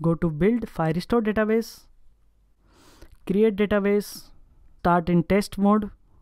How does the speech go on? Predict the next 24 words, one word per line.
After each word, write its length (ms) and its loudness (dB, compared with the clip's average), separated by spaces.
next. 560 -2
You 80 -4
can 160 2
select 300 -4
any 180 2
location, 480 0
click 240 -2
on 140 2
enable. 400 0
So 140 -2
this 200 0
will 140 0
create 400 -2
Cloud 260 0
Firestore 560 -4
database. 640 -8
Since 300 2
we 160 6
want 220 4
to 60 2
some 220 2
user 240 2
information 640 2
here, 520 2